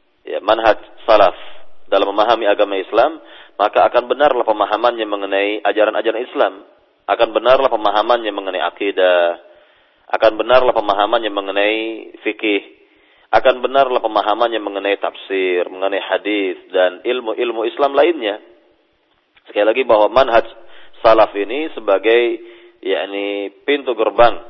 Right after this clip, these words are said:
di dalam, eh, memasuki dan memahami ajaran-ajaran Islam, dan dialah yang, eh, akan menjaga pemahaman seorang dalam memahami agama ini,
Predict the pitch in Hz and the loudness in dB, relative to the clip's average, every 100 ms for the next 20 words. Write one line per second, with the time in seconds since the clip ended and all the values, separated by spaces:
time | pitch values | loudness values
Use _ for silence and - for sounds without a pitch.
0 | - - - - - 101 110 107 107 104 | -14 -12 -12 -12 -4 2 2 2 -4 -12
1 | - - 80 78 76 73 73 90 104 104 | -14 -8 -4 -2 -4 -6 -8 -6 -2 -2
2 | 139 - 117 110 104 101 104 104 113 117 | -2 -4 -2 0 0 -2 -4 -2 -2 -4
3 | 110 92 80 - 101 117 107 98 101 98 | -8 -10 -10 -6 0 2 0 0 -2 -2
4 | 92 - 98 104 135 180 143 - _ _ | -12 -4 0 2 2 -2 -12 -20 _ _
5 | _ _ - 104 104 101 117 120 113 104 | _ _ 0 2 2 0 2 4 4 2
6 | 98 95 92 - 60 82 104 104 101 98 | 0 -2 -16 -16 -8 -4 0 0 0 -2
7 | - 107 104 107 107 107 117 107 98 90 | 0 0 0 -2 -4 2 2 4 2 4
8 | 78 73 - 95 104 120 123 113 104 - | 0 -6 -10 -2 0 2 2 0 -2 0
9 | 107 113 160 190 - 110 107 107 110 120 | 2 2 0 -4 -2 0 0 -2 -2 -2
10 | 117 104 104 104 101 101 135 | 0 0 2 -2 -4 -6 -8